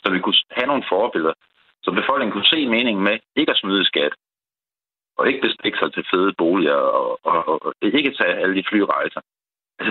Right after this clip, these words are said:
Altså, der er ikke nogen, der holder op med at flyve. Så, det, det eneste, man kan se, det er, at politikerne flyver dejligt rundt hele tiden. Fireogtyve gange om måneden, eller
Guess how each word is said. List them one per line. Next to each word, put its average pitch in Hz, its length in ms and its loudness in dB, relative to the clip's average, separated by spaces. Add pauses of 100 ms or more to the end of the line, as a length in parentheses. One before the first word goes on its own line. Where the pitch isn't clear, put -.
(580)
Altså, 117 720 2
der 117 120 -6
er 139 40 0
ikke 170 180 0
nogen, 180 140 -2
der 156 100 0
holder 98 140 -2
op 135 120 -2
med 135 100 -2
at 113 160 -2
flyve. 139 300 -2
Så, - 120 -6 (680)
det, 110 200 0 (140)
det 85 120 -2
eneste, 147 200 0
man 101 80 -4
kan 107 100 -2
se, 123 160 0
det 113 80 2
er, 113 40 2
at 113 140 -4
politikerne 110 360 2 (100)
flyver 135 220 2 (440)
dejligt 127 300 0
rundt 113 220 -2
hele 123 320 0 (160)
tiden. 135 300 0 (260)
Fireogtyve 127 340 0
gange 107 340 0
om 87 140 2
måneden, 95 500 2
eller 76 220 2